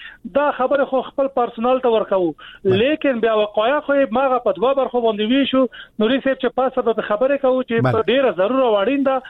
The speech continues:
Speaker 2: بله.
Speaker 1: په، په هغه هم د خلکو ته بیانوو. مهرباني.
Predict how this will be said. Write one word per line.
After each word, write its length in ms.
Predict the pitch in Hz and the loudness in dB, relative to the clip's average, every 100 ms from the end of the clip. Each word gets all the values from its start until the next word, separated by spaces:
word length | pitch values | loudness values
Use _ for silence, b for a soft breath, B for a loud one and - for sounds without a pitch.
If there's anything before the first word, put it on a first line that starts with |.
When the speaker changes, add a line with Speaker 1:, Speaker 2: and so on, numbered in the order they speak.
| 123 | -4
Speaker 2:
بله. 260 | 120 110 | -2 -2
Speaker 1:
په، 140 | 214 220 | 0 0
په 140 | 220 | 0
هغه 600 | 208 214 220 220 202 254 - | -2 0 0 0 2 0 0
هم 200 | 269 269 | 0 0
د 100 | - | 0
خلکو 240 | - 220 | -2 -2
ته 60 | 202 | 0
بیانوو. 540 | 180 170 165 165 165 | 0 0 2 2 2
مهرباني. 440 | 165 165 160 170 | 2 2 2 -2